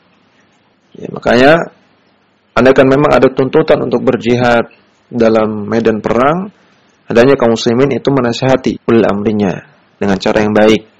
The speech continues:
mengajak ulil amrinya dan mengingatkan ulil amrinya untuk melakukan jihad fisabilillah. Bukan dengan menggugurkan syarat ini. Wa hunaka jihadun nafsi bi ilzamiha bi ta'atillahi. Dan ada juga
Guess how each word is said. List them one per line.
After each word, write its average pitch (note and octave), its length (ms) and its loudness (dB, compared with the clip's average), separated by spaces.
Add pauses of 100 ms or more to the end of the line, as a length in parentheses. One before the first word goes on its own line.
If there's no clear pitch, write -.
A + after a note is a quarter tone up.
(300)
mengajak A2 400 0
ulil G#2 320 -4
amrinya A2+ 320 -2 (160)
dan G#2 160 -2
mengingatkan A2+ 560 -4
ulil G2+ 160 -4
amrinya C#3 320 -4
untuk D3 480 0 (640)
melakukan G#2 560 -4
jihad A#2 400 0 (240)
fisabilillah. F#2 640 -8 (800)
Bukan D3 320 2
dengan D3+ 240 4
menggugurkan C3 640 4
syarat A#2 400 0
ini. A2+ 240 2 (1300)
Wa B2+ 100 2
hunaka F3 460 4
jihadun D#3 560 4
nafsi E3 560 2 (100)
bi C3+ 220 2
ilzamiha C3+ 880 4
bi A#2 160 0
ta'atillahi. A2+ 800 0 (1120)
Dan E3+ 160 6
ada E3 160 6
juga D#3+ 320 6